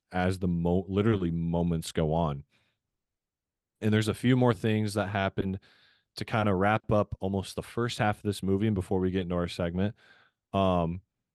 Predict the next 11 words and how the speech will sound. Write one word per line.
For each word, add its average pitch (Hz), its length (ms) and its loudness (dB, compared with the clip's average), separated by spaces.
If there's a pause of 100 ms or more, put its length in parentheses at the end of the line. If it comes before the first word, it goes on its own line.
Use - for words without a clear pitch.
(680)
let 101 120 2
me 98 80 4
see 87 260 -2
here. 85 240 0
I 87 120 2
think 123 340 -2
it's, - 580 2
um, 92 920 2 (1500)
who's 98 200 -4
the 80 140 -2
other 78 500 -2